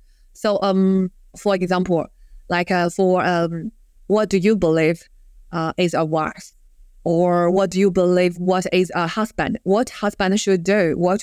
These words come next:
a wife should do? So people have these ideas, so they can talk about with their partner. So, um, actually, uh, I think it, uh, relationship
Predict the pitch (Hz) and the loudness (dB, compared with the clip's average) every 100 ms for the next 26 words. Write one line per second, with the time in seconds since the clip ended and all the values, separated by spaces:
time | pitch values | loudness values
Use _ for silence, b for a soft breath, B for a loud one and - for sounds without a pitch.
0 | 160 - 165 185 254 302 - 185 165 160 | -4 -2 0 0 0 -4 -4 -2 0 0
1 | 160 123 - _ _ - 220 202 339 349 | -2 -4 -8 _ _ -6 -2 0 0 0
2 | 311 269 220 208 220 - 180 175 170 170 | 0 -2 0 0 0 -2 -2 0 0 2
3 | 165 180 - _ _ 196 190 233 240 190 | 0 -2 -10 _ _ -2 2 2 2 -2
4 | - 175 180 160 170 165 165 165 175 170 | -2 -2 -2 -2 -2 -2 -2 0 0 0
5 | 165 180 170 220 262 - 143 196 262 _ | -2 -2 0 -4 -6 -6 -4 -4 -4 _
6 | - - - 214 214 - _ _ _ 202 | -20 -14 -4 -2 -2 -8 _ _ _ -4
7 | 202 202 196 - 262 - 311 285 285 302 | 2 2 0 -4 -8 -2 0 2 2 0
8 | 294 _ _ _ 190 185 185 180 180 - | -6 _ _ _ -2 2 2 0 -4 -10
9 | - 214 - - 233 233 202 190 202 180 | -4 -4 -2 0 0 2 0 0 0 0
10 | 180 - 190 196 233 175 170 170 | -2 -4 0 0 0 -2 -4 -4